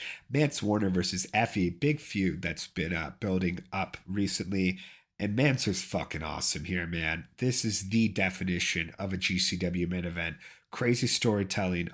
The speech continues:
unbelievably rich characters, hardcore wrestling, and an audience on absolute fucking fire. This had the energy of a Joey Janela versus Ricky Shane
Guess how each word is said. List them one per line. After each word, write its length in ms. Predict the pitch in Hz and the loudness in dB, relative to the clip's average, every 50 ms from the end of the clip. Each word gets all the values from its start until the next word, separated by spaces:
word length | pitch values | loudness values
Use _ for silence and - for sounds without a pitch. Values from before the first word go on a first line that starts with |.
| - | -2
unbelievably 680 | 101 110 117 110 120 117 110 113 110 101 101 92 101 95 | -2 0 0 2 2 4 4 4 4 4 2 0 2 2
rich 360 | 90 92 90 - - - - | 2 2 2 2 0 -2 0
characters, 640 | - 123 104 92 90 92 - - 92 90 85 - - - - - - _ - - | -2 -2 0 0 -2 -4 -2 -2 -2 -2 -2 -4 -8 -12 -18 -20 -16 _ -6 0
hardcore 520 | - 120 117 120 - - - 127 110 101 95 | 2 2 2 2 -2 -2 0 0 2 2 2
wrestling, 540 | 95 92 92 - - - 104 95 92 90 - | 2 2 0 0 -2 -2 -2 -2 -2 -2 -4
and 80 | 95 95 | -2 -2
an 160 | 95 92 - | -2 -2 -2
audience 480 | - 101 98 98 95 92 90 87 85 - | -4 -4 -2 0 0 0 0 0 -2 -4
on 120 | 90 82 - | -6 -6 -4
absolute 600 | - 95 95 92 - - - 98 92 92 90 92 | -2 -2 -2 -2 -4 -6 -4 -2 0 -2 -2 -2
fucking 460 | - - - - 92 92 - - 85 | -6 -8 -6 -4 -4 -4 -4 -6 -8
fire. 600 | 82 - - - 98 95 92 87 90 90 87 - - - - - - _ _ _ - | -8 -8 -6 -2 -2 0 0 0 0 -2 -4 -4 -10 -18 -20 -20 -20 _ _ _ 0
This 280 | 90 92 92 92 - - | 2 2 2 2 0 0
had 480 | - 117 98 92 90 87 92 92 - | 2 4 4 4 4 4 -2 -6 -2
the 360 | - 95 87 85 80 80 - - | 0 2 2 4 2 0 -2 -2
energy 720 | 98 95 107 123 120 110 - - 110 107 101 101 101 95 | -4 -2 0 0 0 0 0 2 2 4 4 4 2 2
of 240 | - 95 101 95 92 | 0 -2 -4 -2 -2
a 200 | 90 85 82 80 | 0 0 0 -2
Joey 340 | - - - 98 95 95 90 | -2 0 0 0 2 2 0
Janela 540 | 92 - 90 90 90 90 92 90 90 90 87 | 0 0 -2 -2 -2 0 0 2 0 0 -2
versus 440 | 90 92 87 78 - - 87 82 | -2 -4 -4 -4 -4 -4 -4 -4
Ricky 280 | 90 90 85 - - 90 | -4 -4 -6 -4 -2 2
Shane 340 | 90 - - 90 78 73 | 2 4 2 2 0 -4